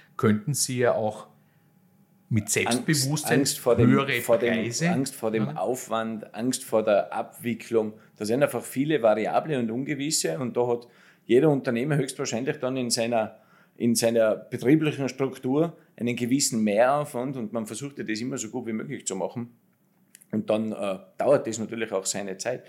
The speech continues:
Speaker 2: Man kann nicht von heute auf morgen sagen, so ist es jetzt und so machen wir's dann. Und, äh, mit der Grundversorgung der Produkte, äh, das mag stimmen. Äh,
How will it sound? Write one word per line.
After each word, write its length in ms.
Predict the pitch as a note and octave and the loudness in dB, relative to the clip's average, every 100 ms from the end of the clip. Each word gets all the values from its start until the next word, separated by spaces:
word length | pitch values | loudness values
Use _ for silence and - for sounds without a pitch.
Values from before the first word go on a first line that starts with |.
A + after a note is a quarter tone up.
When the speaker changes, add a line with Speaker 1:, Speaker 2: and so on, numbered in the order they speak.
| - - | -20 -6
Speaker 2:
Man 100 | G2+ | -6
kann 240 | G2+ B2+ | -2 -2
nicht 260 | C#3 A#2 - | 0 -2 -6
von 180 | G2 F#2 | -10 -6
heute 320 | F2 - D2 | -8 -6 -10
auf 140 | D2+ | -10
morgen 260 | F2+ F#2 F#2+ | -12 -14 -12
sagen, 300 | - E2+ F#2 | -12 -12 -12
so 320 | - F#2+ F#2+ - | -10 -10 -10 -14
ist 180 | F#2 F#2+ | -10 -8
es 140 | F2+ | -8
jetzt 260 | F#2 F#2 F2 | -8 -8 -12
und 120 | F2 | -16
so 120 | E2+ | -10
machen 260 | E2 - - | -10 -10 -20
wir's 120 | - | -20
dann. 160 | - - - - - - | -20 -20 -20 -20 -20 -4
Und, 320 | G#2+ A2+ G#2+ | 0 2 2
äh, 300 | A2 G#2 G2+ | 2 4 4
mit 180 | A#2 A#2 | 2 0
der 80 | |
Grundversorgung 720 | A2+ D3 G#3+ - B2+ A#2 G#2+ G#2+ | 2 4 4 0 -2 -2 -4 -4
der 100 | G#2+ | -4
Produkte, 600 | G#2 - D#3 - E3+ E3+ _ _ _ - | -6 -6 -6 -4 -8 -8 _ _ _ -2
äh, 260 | F#2 F#2 F2 - | 2 4 2 0
das 240 | G#2 - | 0 0
mag 380 | A2 A2 A#2+ - _ _ _ - | 2 2 0 -4 _ _ _ -12
stimmen. 680 | - - A#2 C#3+ F3+ G3+ - _ _ _ _ - | -6 2 2 4 0 -4 -10 _ _ _ _ -10
Äh, 220 | A#1+ D2 | -6 -6